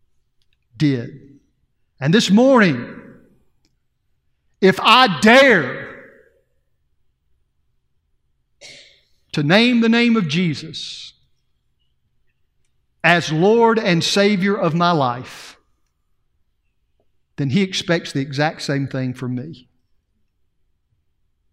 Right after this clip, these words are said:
Constant availability,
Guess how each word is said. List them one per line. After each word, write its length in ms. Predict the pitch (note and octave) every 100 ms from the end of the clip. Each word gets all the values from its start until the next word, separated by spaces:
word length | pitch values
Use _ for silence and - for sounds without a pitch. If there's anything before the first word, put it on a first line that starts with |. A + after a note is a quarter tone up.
| _ _ _ _ _ _ _ _ _ _ _ _ _ _ _ _ _
Constant 680 | - F#3+ A#3+ - - B3 B3 - - _ _ _ _ _ _ _ _ _ _ _ _ _ _
availability, 920 | D#3 C#3+ F3 F3 D#3 C3+ B2+ B2+ A#2